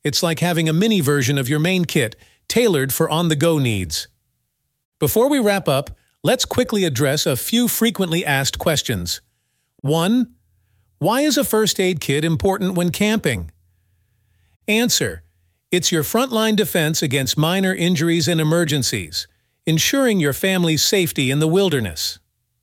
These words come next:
Two, what are the advantages of building your own first aid kit? Answer, customization and cost savings. Tailor it to your family's needs and save money in the process.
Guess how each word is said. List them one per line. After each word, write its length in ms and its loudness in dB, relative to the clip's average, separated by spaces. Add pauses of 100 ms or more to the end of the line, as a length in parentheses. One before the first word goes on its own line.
(1040)
Two, 400 -2 (960)
what 160 -2
are 80 0
the 200 0
advantages 640 -2
of 120 -4
building 380 -2
your 180 0
own 220 0
first 360 -2
aid 240 -2
kit? 440 -2 (1080)
Answer, 560 0 (260)
customization 1040 0 (120)
and 220 -2
cost 400 -2
savings. 760 -2 (500)
Tailor 360 2
it 180 -2
to 100 -2
your 160 0
family's 480 0
needs 320 0
and 180 0
save 380 2
money 280 2
in 120 0
the 80 0
process. 720 -2